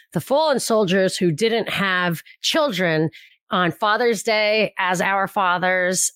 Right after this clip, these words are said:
uh, even if they aren't our physical fathers. I always trust, try to remember the ones, the young ones that no, maybe nobody's left to remember. So thank you for everyone who has made sacrifices with the intention of preserving our liberty, even if our liberty is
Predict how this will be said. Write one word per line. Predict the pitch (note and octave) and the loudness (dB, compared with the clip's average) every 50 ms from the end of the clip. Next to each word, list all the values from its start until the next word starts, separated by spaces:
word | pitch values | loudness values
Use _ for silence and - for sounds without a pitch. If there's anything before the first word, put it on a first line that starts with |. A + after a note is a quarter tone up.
| _ | _
uh, | - F#3 E3 D3+ D3 C#3+ - - | -4 -2 0 0 0 -2 -2 0
even | A3 F#3+ F3 F#3+ F3 | 0 0 2 2 0
if | E3+ E3 - | 0 0 0
they | F#3 E3+ | 0 0
aren't | D#3+ D3+ D3 A#2+ B2 | 2 0 0 0 -2
our | D3+ D3 C#3+ - - | -2 -2 -2 -2 -2
physical | - D#4+ B3+ C4+ - G#3+ A3 F#3 | -4 -2 -2 -2 -2 -2 -4 -2
fathers. | - G3 F3+ F3+ F3+ F3 E3 - | 0 0 0 2 0 0 -2 -2
I | - | -2
always | F3 F#3+ F#3 - | -2 -2 -2 -4
trust, | - - - C4 A3+ - - | -4 -2 -2 -2 -2 -2 -4
try | - A3 A3 | -4 -4 -2
to | G#3+ A3+ | 0 0
remember | G#3+ G3+ F#3 F#3 E3+ | 0 0 0 0 0
the | F#3+ F3 | 0 0
ones, | E3+ E3 E3+ E3 D#3+ D3+ | 0 2 2 0 0 0
the | - E3+ | -2 -2
young | D#3 C#3+ D#3 G#3 F#3+ F#3+ F#3 | -2 0 0 0 0 2 2
ones | F3+ D#3+ D#3 D#3 D#3 D3+ - | 2 2 2 2 0 0 0
that | - D#3 D3+ D3+ D3 C#3+ - _ _ _ _ - | 0 -2 0 -2 -2 -4 -6 _ _ _ _ -4
no, | A#3 G#3+ G3+ G3 F#3+ - A3 - - | 0 0 0 0 0 0 -2 -2 -2
maybe | A3 G#3+ G3 F#3+ G#3 | 0 0 0 2 2
nobody's | G3+ G3 F#3 G3+ F3+ F3+ | 2 2 2 0 0 0
left | F3+ F3+ - - | 0 -2 -2 -2
to | - G3 | 0 0
remember. | F#3+ G#3+ G#3+ F3+ - - - _ - - - - - - - - - - - - _ _ _ | 2 0 0 -2 -6 -10 -18 _ -16 -12 -10 -8 -6 -6 -6 -6 -8 -10 -14 -18 _ _ _
So | - - - C#4 B3 G#3+ | -6 -2 2 2 2 2
thank | - - B3+ A#3 A3+ - | 2 0 0 0 0 0
you | B3 A#3 A3 B3 D#4+ G4 - | 2 2 2 2 2 -2 -6
for | - - - A#3+ G#3+ G#3+ G#3+ G#3 G#3 | -6 -2 0 2 2 4 2 2 2
everyone | - A3+ F#3+ A3 G#3+ G3+ G3+ G3+ G3 F3+ | 0 0 0 0 2 2 2 2 2 2
who | E3+ G#3 F#3+ | 2 2 2
has | F3+ D#3+ F3 D#3 D3+ D#3 D3+ D3 D3+ D3+ - - - | 2 0 0 0 0 0 0 0 -2 -2 -4 -2 -2
made | A3+ E3+ D#3+ D#3 D#3+ D#3+ D#3+ - - | 0 2 2 2 2 0 -2 -2 -4
sacrifices | - - F3+ D#3 D#3 - - - D3+ D#3+ D3 - - D3+ C#3+ D3 D#3 D#3+ D#3+ C#4 - - | -4 -2 -2 -4 -4 -6 -6 -4 -2 -2 -2 0 0 0 2 2 2 0 0 -2 -4 -4
with | A#3+ E3 E3 D#3 D3+ - | -2 -2 0 -2 -2 -2
the | - E3+ D#3 F3 F#3 | -2 0 0 0 0
intention | G3+ F3 D#3+ - - F3+ D#3 D3+ - - D#3+ C#3+ D3+ | 0 -2 -2 -2 0 0 0 0 0 0 -2 -2 -2
of | D#3+ D3+ - - | -4 -4 -6 -6
preserving | - F3 D3 D3+ D#3 D3+ D3+ D#3 D#3+ - | -4 -2 0 0 0 0 0 -2 -2 0
our | D#3 D3+ D3 | -2 -2 0
liberty, | E3 E3 D#3+ E3 D3 D3 D3 - - | 0 0 0 0 0 0 -2 0 -2
even | E3+ D3 E3+ C#3 - - | -2 0 0 -2 -2 -2
if | F3 D#3 D3+ - - - | -2 -2 -2 -4 -8 -6
our | F3 D#3 D#3 D3 | -4 -2 0 0
liberty | D#3+ D#3 D3+ D3+ D3 D3+ - | 0 0 0 0 0 0 0
is | - - D3+ C#3+ D3+ E3 - - - - | 0 0 0 0 0 0 -2 -4 -6 -8